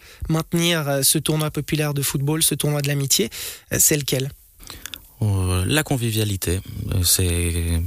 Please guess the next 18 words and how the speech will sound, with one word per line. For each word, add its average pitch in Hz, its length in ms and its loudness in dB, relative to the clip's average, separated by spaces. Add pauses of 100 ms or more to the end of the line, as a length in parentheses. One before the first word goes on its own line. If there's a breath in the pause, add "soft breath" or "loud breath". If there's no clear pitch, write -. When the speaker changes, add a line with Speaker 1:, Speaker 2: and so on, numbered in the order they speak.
(120)
Speaker 2:
quelque 90 160 4
chose 95 220 2
de 90 80 0
très 95 220 2
important. 98 720 0 (420 loud breath)
Un 92 100 4
petit - 180 2
club 98 220 2
de 95 120 0
village 98 360 0
comme 92 220 2
le 95 80 2
nôtre, 95 560 -2
pour - 100 0
la 87 120 4
vallée 92 200 2
d'Illiers, 92 480 2 (920 soft breath)
euh, 80 280 4